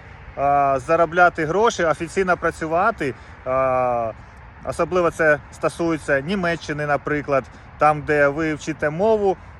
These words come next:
а, отримуєте пособія і не можете офіційно працювати, отримати дохід. У мене є справа, а, онлайн-бізнес, а, який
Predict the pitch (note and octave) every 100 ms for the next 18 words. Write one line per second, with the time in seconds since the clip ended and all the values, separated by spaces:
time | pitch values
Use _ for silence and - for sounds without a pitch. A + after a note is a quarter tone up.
0 | - C#3+ C#3+ C#3 C3+ C3+ F3 E3+ D#3 C#3+
1 | D3+ C#3+ C#3 - D3+ - G#3 F#3 F3 E3
2 | D#3 D3 D3 C#3+ D3 F3 D#3+ D3 D3+ C#3+
3 | C#3 - D#3 D#3 C#3+ B2+ - - - C#3+
4 | C3+ D#3 F3+ E3 C#3 D3 D3 C#3 C3 C#3+
5 | D#3 A#2+ - D3 F3 E3+ D3+ D3 - D3+
6 | F3+ A#3 B3 A#3+ - - - - - -
7 | - - C3 C3+ C#3 D#3+ E3 E3+ D#3+ C#3
8 | B2+ A2+ - A2+ C3 C3+ D3+ A3+ - -
9 | - - - - - - - - C3 C#3+
10 | C#3 C#3 C#3 D3+ - F#3 B3